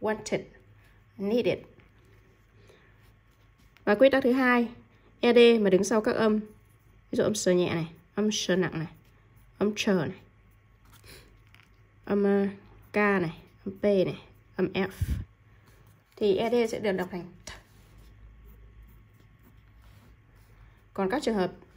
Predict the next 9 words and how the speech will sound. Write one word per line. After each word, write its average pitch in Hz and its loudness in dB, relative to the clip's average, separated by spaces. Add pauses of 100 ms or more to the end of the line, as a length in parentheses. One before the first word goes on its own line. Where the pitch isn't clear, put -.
còn 190 -4
lại, 190 -2 (300)
E 208 -6
D 214 -2
sẽ - -12
đọc 190 -8
là 165 -10 (100)
d. - -6 (4000)
Live, - 4